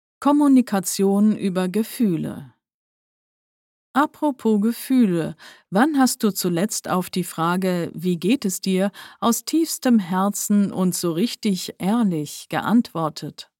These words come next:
Wir sind darauf konditioniert, unsere Gefühle wegzudrücken, um funktionieren zu können. Wenn es uns nicht gut geht, machen wir gute Miene zum bösen Spiel, um nicht negativ aufzufallen.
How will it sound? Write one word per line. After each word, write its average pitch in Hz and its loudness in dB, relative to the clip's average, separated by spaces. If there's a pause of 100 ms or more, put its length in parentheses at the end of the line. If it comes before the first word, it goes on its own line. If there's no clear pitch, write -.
(920)
Wir 277 2
sind 226 4
darauf 190 0
konditioniert, 185 -2 (300)
unsere 285 2
Gefühle 247 2
wegzudrücken, 175 -4
um 170 -4
funktionieren 180 0
zu 160 -8
können. 147 -10 (1000)
Wenn 180 2
es 165 -4
uns 175 -4
nicht 180 -4
gut 247 2
geht, 214 2 (280)
machen 262 2
wir 240 4
gute 277 0
Miene 208 4
zum 170 -4
bösen 165 2
Spiel, 180 0
um 170 -2
nicht 156 -8
negativ 170 -6
aufzufallen. 151 -6